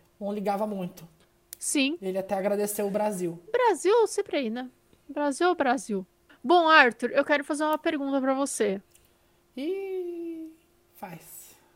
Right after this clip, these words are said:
Speaker 2: Lá vem, hein? Eu acho que ele já esgotou aqui os nossos comentários, certo? Então eu gostaria de
Speaker 1: Sim,
Speaker 2: saber,
Speaker 1: tamo chegando no final.
Speaker 2: depois de tudo que a gente discutiu aqui, depois das suas opiniões, das minhas opiniões, eu quero saber, Arthur, a sua nota.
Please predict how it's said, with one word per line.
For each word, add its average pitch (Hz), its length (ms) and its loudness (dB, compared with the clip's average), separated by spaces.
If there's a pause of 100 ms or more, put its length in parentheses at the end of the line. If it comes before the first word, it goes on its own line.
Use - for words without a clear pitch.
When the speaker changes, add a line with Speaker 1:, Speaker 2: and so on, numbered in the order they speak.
Speaker 2:
Lá 240 140 4
vem, 220 300 -2
hein? 262 280 -6 (340)
Eu 240 120 4
acho 247 140 4
que 269 60 2
ele 247 80 2
já 240 120 2
esgotou 220 480 2
aqui 247 360 0
os 254 140 -2
nossos 226 180 -6
comentários, 226 840 -2
certo? 247 520 2
Então 254 160 -6
eu - 20 -2
gostaria 254 400 -2
de 247 80 -2
Speaker 1:
Sim, 202 80 0
Speaker 2:
saber, 226 120 -2
Speaker 1:
tamo 196 160 0
chegando 220 380 0
no 208 60 -10
final. - 360 -14 (160)
Speaker 2:
depois 262 380 4
de 277 80 -2
tudo 285 420 -4
que 294 80 -4
a 294 60 0
gente 254 240 -8
discutiu - 480 -6
aqui, 233 480 -4
depois 240 380 -2
das 233 120 -2
suas 240 160 -8
opiniões, 226 500 -6
das 233 140 -6
minhas 240 220 -6
opiniões, 226 540 -4
eu 240 80 -4
quero 233 200 -4
saber, 214 380 -2
Arthur, 202 320 -6
a 214 60 -2
sua 302 240 -2
nota. 262 500 -6